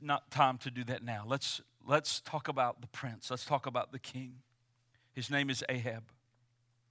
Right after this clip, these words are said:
The reason Elijah went to Ahab is because Ahab was the leader in the northern kingdom. He was the leader. He was the king. He was the prince. He was the leader,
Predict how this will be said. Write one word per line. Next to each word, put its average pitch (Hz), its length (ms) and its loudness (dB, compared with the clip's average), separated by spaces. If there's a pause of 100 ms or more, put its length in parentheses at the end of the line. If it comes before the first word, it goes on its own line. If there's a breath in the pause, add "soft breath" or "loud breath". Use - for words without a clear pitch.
(1160 soft breath)
The 143 80 0
reason 180 300 4
Elijah 170 460 12
went 165 200 2
to - 140 6
Ahab 156 340 6
is 131 100 -4
because 143 320 0
Ahab 165 340 8
was 147 160 -2
the 143 100 0
leader 151 340 6
in 135 80 0
the 139 80 0
northern 135 320 0
kingdom. 143 460 -2 (640 soft breath)
He 190 140 4
was 185 160 2
the 180 100 2
leader. 180 320 10
He 185 120 4
was 180 140 0
the 185 100 2
king. 185 320 12
He 160 120 4
was 175 140 0
the 190 100 2
prince. 196 380 12
He 196 100 4
was 202 200 2
the 214 100 8
leader, 277 540 10